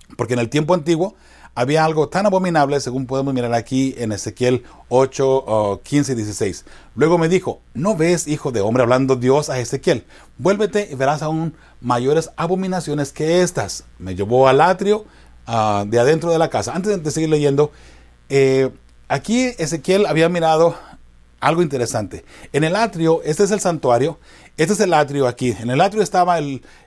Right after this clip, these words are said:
el altar del sacrificio y el lavacro. La gente entraba por la puerta yendo de, del este hacia el oeste, ¿ok? Por ahí entraba la persona. Entonces, cuando la persona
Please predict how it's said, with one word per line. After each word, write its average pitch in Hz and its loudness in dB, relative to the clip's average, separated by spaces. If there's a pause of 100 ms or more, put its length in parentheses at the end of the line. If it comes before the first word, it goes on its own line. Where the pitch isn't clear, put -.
el 123 -2
altar 151 0
del 127 -2
sacrificio 214 -4
y 143 -4
el 131 -2
lavacro. 120 0 (480)
La 120 -2
gente 190 -2
entraba 185 0
por 196 -4
la 185 0
puerta 127 -2
yendo 156 -2
de, 147 2
del 127 -2 (180)
este 202 -2
hacia 143 -2
el 156 -6
oeste, 139 -2 (380)
¿ok? 107 -4 (500)
Por 117 -2
ahí 147 2
entraba 175 2
la 170 2
persona. 127 -2
Entonces, - -2 (360)
cuando 147 2
la 143 0
persona 208 0